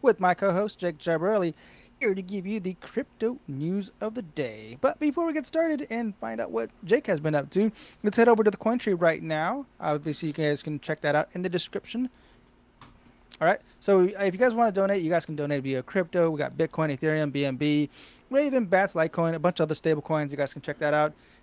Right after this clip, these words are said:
And we obviously have our YouTube, Discord, Twitter, Twitch, Odyssey. Odyssey is probably the biggest one that I really wanna push out there. So please head over to Odyssey, check out our channel, hit the sub.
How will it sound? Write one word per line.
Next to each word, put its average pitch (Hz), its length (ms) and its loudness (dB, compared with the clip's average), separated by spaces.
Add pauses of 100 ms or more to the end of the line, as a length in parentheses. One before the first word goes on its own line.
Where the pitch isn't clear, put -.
(120)
And 220 260 6
we 185 160 0
obviously 170 380 -2
have 160 140 0
our 147 60 -2
YouTube, 175 360 -2
Discord, 196 340 0
Twitter, 226 300 4
Twitch, 226 380 2 (100)
Odyssey. 175 460 0 (180)
Odyssey 277 320 4
is 247 80 -4
probably 233 220 2
the 185 40 -4
biggest 196 220 0
one 202 140 0
that 160 80 0
I 160 80 -4
really 165 260 0
wanna 170 240 2
push 175 240 -4
out 170 180 2
there. 175 200 0 (220)
So 180 120 0
please 220 380 0
head 185 140 2
over 185 180 2
to 170 200 -6 (120)
Odyssey, 165 440 0 (300)
check 185 140 2
out 165 100 6
our 156 60 4
channel, 151 340 -2 (100)
hit 160 120 -4
the 139 60 -8
sub. 139 240 -4